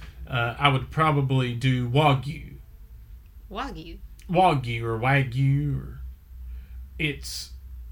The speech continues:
Speaker 1: uh, I know a lot of people listening have heard of Kobe beef,
Speaker 2: Uh-huh.
Speaker 1: which is like Kobe Bryant, but he just mispronounces his name.
Speaker 2: Kobe.
Speaker 1: It's Kobe.
Speaker 2: Oh.
Speaker 1: But, uh,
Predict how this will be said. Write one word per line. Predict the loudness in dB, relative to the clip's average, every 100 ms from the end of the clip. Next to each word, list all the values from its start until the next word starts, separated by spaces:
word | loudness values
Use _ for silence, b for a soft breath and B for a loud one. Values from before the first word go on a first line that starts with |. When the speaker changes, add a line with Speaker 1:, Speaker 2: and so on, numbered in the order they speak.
| -8
Speaker 1:
uh, | -6 -2
I | 2
know | 4
a |
lot | 6 4
of | 4
people | 2 0
listening | 0 0 0 -2
have | 0
heard | 0
of | 0
Kobe | 2 4 4 4 4
beef, | 4 2 0 -8 -12
Speaker 2:
Uh-huh. | -12 -12 -14 -18 b b b
Speaker 1:
which | -6 -4 -4
is | -6 -8 -12 -16 -16 -14 -12
like | -12 -8
Kobe | 0 2 2 -2
Bryant, | 0 0 -2 -4 -10
but | -10
he | -8
just | -8 -8
mispronounces | -8 -8 -8 -6 -8 -10 -10
his | -8
name. | -8 -6 -8 -10 -12 -16
Speaker 2:
Kobe. | -14 -12
Speaker 1:
It's | -12 -6
Kobe. | 2 2 2 -6 -10 -12
Speaker 2:
Oh. | -12 -12 B B B
Speaker 1:
But, | 4 4 4 0 0
uh, | 2 2